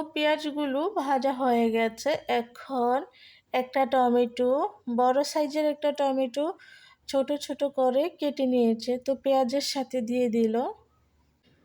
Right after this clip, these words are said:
পেঁয়াজের সাথে দেওয়ার পর ভালো করে নেড়ে চেড়ে এটাকে কিছুক্ষণ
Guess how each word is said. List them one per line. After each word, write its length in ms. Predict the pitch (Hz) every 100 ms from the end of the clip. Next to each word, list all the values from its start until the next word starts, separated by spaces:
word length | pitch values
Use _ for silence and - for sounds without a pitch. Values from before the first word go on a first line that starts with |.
| _ _ _ _
পেঁয়াজের 480 | - 269 262 254 269
সাথে 280 | - 254 269
দেওয়ার 380 | 240 240 240 233 233
পর 300 | 240 226 240 247 233
ভালো 480 | - 226 226 226 262 294
করে 340 | - 226 214 220
নেড়ে 380 | 226 220 220 220
চেড়ে 380 | 214 220 208 226 277
এটাকে 600 | 226 220 226 214 - 226 320 - - _ _
কিছুক্ষণ 600 | - 262 - 269 - 226